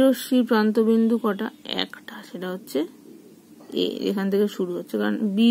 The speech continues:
দিকে তো চলতেই থাকছে। নেক্সট, সরল রেখা, সরল রেখাংশ ও রশ্মির মধ্যে কার নির্দিষ্ট দৈর্ঘ্য আছে? নির্দিষ্ট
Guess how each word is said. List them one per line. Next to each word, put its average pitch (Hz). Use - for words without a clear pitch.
দিকে 233
তো 240
চলতেই 202
থাকছে। -
নেক্সট, 180
সরল 214
রেখা, 233
সরল 196
রেখাংশ 220
ও -
রশ্মির 202
মধ্যে 202
কার 208
নির্দিষ্ট 196
দৈর্ঘ্য 185
আছে? -
নির্দিষ্ট 202